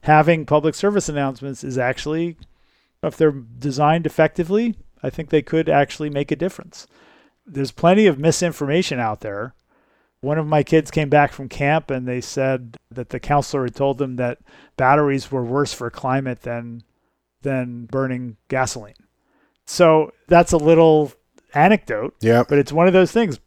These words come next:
Speaker 1: A lot of people believe a lot of wrong stuff. And so we need to start fighting that.
Speaker 2: Well, because they get exposed to those messages by people that have paid to put those messages in the
Speaker 1: Right.
Speaker 2: media that they're consuming.
Speaker 1: Exactly right. So I think being conscious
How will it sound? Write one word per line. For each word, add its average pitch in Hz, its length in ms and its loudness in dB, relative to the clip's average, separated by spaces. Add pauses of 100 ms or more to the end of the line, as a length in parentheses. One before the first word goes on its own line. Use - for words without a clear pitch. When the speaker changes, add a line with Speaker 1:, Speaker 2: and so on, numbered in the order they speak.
Speaker 1:
A 127 60 -6
lot 139 260 6
of 208 80 4
people 233 280 2
believe 165 380 4
a 156 60 4
lot 147 280 8
of 160 140 2
wrong 175 240 4
stuff. - 500 0 (580)
And 135 120 -6
so 135 360 0
we 139 240 -4
need 156 160 -2
to 185 100 0
start 170 300 4
fighting 214 440 4
that. 120 200 -4 (360)
Speaker 2:
Well, 165 220 6
because 147 640 2
they 131 80 6
get 131 160 4
exposed 139 440 4
to 131 80 2
those 107 260 4
messages 107 500 0
by 104 200 2
people 113 360 2
that 110 160 2
have 107 240 -2
paid 127 240 4
to 107 60 -4
put 113 180 0
those 107 240 2
messages 110 560 0
in 117 140 0
the 110 80 0
Speaker 1:
Right. 110 240 2
Speaker 2:
media 117 220 4
that 110 140 -2
they're 113 160 2
consuming. 156 540 -4 (140)
Speaker 1:
Exactly 123 480 -8
right. 107 240 -18 (720)
So - 140 2
I 170 80 8
think - 340 2 (240)
being 214 420 4
conscious - 840 2